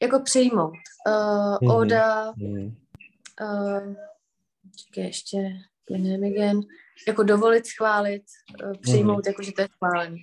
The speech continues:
Speaker 1: Mhm.
Speaker 2: Ok.
Speaker 1: Genau.
Speaker 2: Eh, ein Glas zerbrechen. Mm, zerbrochene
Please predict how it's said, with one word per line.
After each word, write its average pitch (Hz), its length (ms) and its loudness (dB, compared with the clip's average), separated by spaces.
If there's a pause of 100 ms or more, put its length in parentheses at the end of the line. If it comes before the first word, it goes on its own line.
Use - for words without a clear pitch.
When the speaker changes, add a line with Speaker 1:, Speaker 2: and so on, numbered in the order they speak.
(100)
Speaker 1:
Mhm. 233 200 0 (380)
Speaker 2:
Ok. 175 100 -16 (760)
Speaker 1:
Genau. 208 520 -2 (580)
Speaker 2:
Eh, 98 260 2 (100)
ein 143 360 2
Glas 98 720 0 (340)
zerbrechen. 98 920 -2 (1800)
Mm, 95 380 -12
zerbrochene 107 1200 0